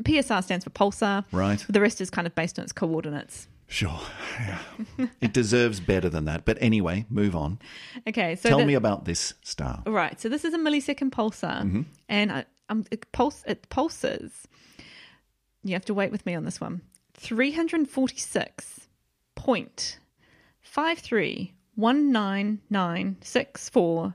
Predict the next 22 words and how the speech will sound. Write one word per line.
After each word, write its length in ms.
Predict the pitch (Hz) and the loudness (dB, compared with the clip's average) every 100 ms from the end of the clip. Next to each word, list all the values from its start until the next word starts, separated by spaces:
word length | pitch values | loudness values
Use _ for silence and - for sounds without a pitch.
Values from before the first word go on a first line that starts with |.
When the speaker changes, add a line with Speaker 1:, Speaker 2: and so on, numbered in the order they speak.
| - | -4
Speaker 1:
nine 320 | 208 208 254 | -2 0 -2
three 560 | - 214 180 170 175 - _ _ - | -2 0 2 0 -2 -8 _ _ -2
two 400 | - 202 190 202 | 4 4 2 -2
one 480 | - 196 202 208 214 - | 0 0 2 0 -4 0
two 380 | - 214 143 - - _ _ _ - | 4 4 2 -4 -10 _ _ _ -4
times 580 | 190 156 - - - - - | 0 0 -2 -6 -10 -16 -8
per 160 | - | -4
second. 580 | - - - - - - - _ _ _ | -2 -4 -8 -12 -14 -16 -20 _ _ _
Speaker 2:
Say 300 | - - - | -10 -2 2
that 140 | 214 240 | 2 2
again? 400 | 143 92 214 302 - _ _ _ - | 2 4 4 0 -8 _ _ _ -10
Three 420 | - 185 214 - - | 0 0 0 -6 -2
Speaker 1:
Three 180 | 254 285 | 2 2
four 200 | 320 320 | 2 0
six 480 | - - - - - _ _ | -2 -4 -8 -14 -16 _ _
point 260 | - - | -6 -6
five 380 | - - 220 254 | -2 0 2 2
three 600 | - - 208 185 165 190 - | -2 -4 0 0 0 -2 -6
one 400 | - 208 247 254 233 | -2 0 2 2 0
nine 320 | 214 226 247 | 2 4 4
nine 240 | 233 226 226 | 2 2 0
six 540 | - 202 - - - | 0 -4 -4 -16 -18